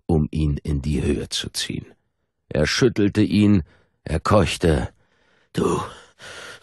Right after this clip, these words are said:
du behauptest, ich hätte,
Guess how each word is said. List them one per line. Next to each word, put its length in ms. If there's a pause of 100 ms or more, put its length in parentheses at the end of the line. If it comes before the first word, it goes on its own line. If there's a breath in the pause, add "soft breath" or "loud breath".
(720 loud breath)
du 200
behauptest, 680 (800 loud breath)
ich 300
hätte, 220